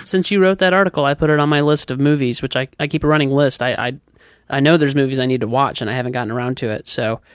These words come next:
it's on my list of movies to watch. Um, it's interesting. I was looking up, uh, what Roger Ebert considers the best movies of all time,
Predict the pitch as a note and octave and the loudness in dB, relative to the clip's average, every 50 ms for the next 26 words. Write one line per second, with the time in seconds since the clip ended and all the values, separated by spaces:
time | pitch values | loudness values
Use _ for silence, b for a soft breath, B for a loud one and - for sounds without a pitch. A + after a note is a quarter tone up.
0 | b b b b _ - - F3+ F#3+ F#3+ F#3 G3 G3+ F#3 - E3 F3 F3+ E3+ D#3 | b b b b _ -2 0 0 2 2 2 2 2 2 2 2 2 2 2 0
1 | - D3+ D#3 E3 C#3 B2+ B2+ - - - _ _ _ _ _ _ _ _ _ _ | -2 -2 -2 -2 -2 -2 -6 -8 -12 -14 _ _ _ _ _ _ _ _ _ _
2 | _ _ _ - - - D3+ C#3+ C#3 C3+ C3 C3 - D#3 D3+ F3 F3 E3+ D#3+ - | _ _ _ -14 -6 -2 0 0 0 0 -2 -4 -4 -2 -2 -2 -2 0 -2 0
3 | E3 D3 C#3+ C#3+ D#3 D#3+ D3 E3 D3+ D3 C#3 - C#3+ C3+ C3+ C3+ C#3+ D3 C3+ D3 | 0 0 0 2 0 0 0 2 2 0 2 2 2 2 2 4 2 2 2 2
4 | D3 C#3+ C3+ - - - A3 A#3 E3 C3 C3+ C#3 C#3 - C#3 C3+ C3 C3 B2+ C3 | 2 2 0 0 -2 -2 -2 0 0 -2 -2 -2 -2 -2 -2 -2 -2 -2 -2 -2
5 | C3+ B2+ - D3 C#3+ C#3 C3 B2+ B2+ C3+ B2+ B2+ B2 - - C3 B2+ A#2+ A#2 C3 | -2 -2 0 0 0 0 0 0 -2 -2 -2 -2 -2 -2 -2 -2 -2 -2 -2 -4